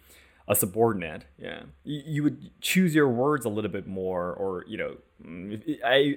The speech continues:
I believe you understand what you mean, right? Yeah, you wouldn't go up to your boss and suddenly say, "You know, I was a little bit tired this week. Can we just postpone a task you were giving me?" You know, you wouldn't say that, right? You know, so this is the part that gets really difficult. You know, it's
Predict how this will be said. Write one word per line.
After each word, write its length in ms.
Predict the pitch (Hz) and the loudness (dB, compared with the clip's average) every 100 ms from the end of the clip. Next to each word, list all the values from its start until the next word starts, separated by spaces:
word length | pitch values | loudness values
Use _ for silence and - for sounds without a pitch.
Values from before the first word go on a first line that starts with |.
| 127 | 0
I 40 | |
believe 400 | 127 113 143 143 | -2 0 4 4
you 260 | 131 127 127 | 4 0 0
understand 380 | 117 113 120 104 | -2 2 2 2
what 80 | |
you 80 | 98 | 2
mean, 200 | 113 95 | -2 -4
right? 220 | 80 73 | -4 -8
Yeah, 220 | 64 82 67 | -8 -10 0
you 160 | 123 | 4
wouldn't 220 | 147 156 | 6 6
go 180 | 131 131 | 6 6
up 160 | 135 - | 6 0
to 100 | 127 | 0
your 140 | 113 | 0
boss 260 | - 110 110 | 4 2 2
and 80 | 101 | -2
suddenly 260 | 113 110 | -4 -4
say, 200 | 107 107 - - | -2 -2 -4 -2
"You 120 | 247 | 2
know, 120 | 247 | 4
I 60 | 226 | 6
was 140 | 214 | 4
a 20 | 247 | 4
little 180 | 302 | 2
bit 60 | 330 | 2
tired 380 | - 165 202 170 | 2 4 4 2
this 200 | 135 - | -2 -4
week. 260 | 110 98 | -4 -4
Can 140 | - 175 | -6 -4
we 80 | 214 | -4
just 240 | 196 180 | -4 2
postpone 380 | 180 180 156 139 | 2 2 0 -2
a 60 | |
task 320 | 117 95 113 120 | -2 -4 -4 -6
you 40 | |
were 80 | 123 | -6
giving 300 | 123 131 131 | -6 -6 -6
me?" 220 | 139 165 - _ - | -8 -10 -12 _ -8
You 60 | 101 | 0
know, 40 | |
you 100 | 135 | 6
wouldn't 220 | 175 139 | 6 6
say 180 | - 135 | 0 0
that, 260 | 95 65 58 | -2 -4 -8
right? 300 | 65 67 - - | -8 -8 -12 -16
You 80 | 71 | -14
know, 180 | 50 - _ _ _ _ _ _ _ - | -14 -16 _ _ _ _ _ _ _ -14
so 340 | - 147 135 127 - - - | 4 8 8 4 -8 -20 -4
this 280 | 175 208 | 2 4
is 100 | 226 | 4
the 80 | 220 | 0
part 220 | - 175 | 0 2
that 160 | 156 151 | 2 0
gets 220 | 143 - | -2 -6
really 240 | 135 139 131 | -6 -6 -2
difficult. 560 | 175 180 - 92 82 | -2 -2 -4 -6 -6
You 80 | 110 | -8
know, 100 | 92 | -8
it's 420 | - - 135 - | -8 -8 -2 -2